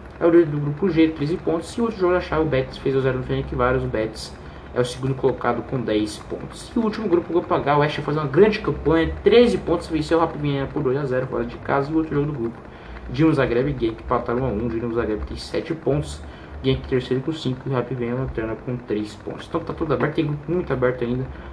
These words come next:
e vamos ver tudo aí na última rodada da uefa e Europa League aí. Como eu falei, o grande destaque foi, tá sendo essa equipe do Lyon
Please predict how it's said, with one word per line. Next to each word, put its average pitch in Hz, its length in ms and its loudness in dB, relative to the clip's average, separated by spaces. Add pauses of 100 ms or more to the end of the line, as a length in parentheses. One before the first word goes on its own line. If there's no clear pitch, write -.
(120)
e 139 60 -2
vamos 131 220 4
ver 123 100 0 (300)
tudo 127 120 -2
aí 120 60 2
na 120 160 0
última 117 300 -4
rodada 110 160 0
da 117 160 0
uefa 104 360 0 (240)
e 131 60 2
Europa 107 640 4
League 113 340 -4
aí. 104 220 -4 (360)
Como 147 160 -2
eu - 20 -2
falei, 160 320 4 (760)
o 143 60 -4
grande 160 160 6
destaque - 500 0 (280)
foi, 190 180 6 (400)
tá 151 80 0
sendo 147 300 -2
essa 196 260 4
equipe 156 260 -2
do 175 120 6
Lyon 147 260 0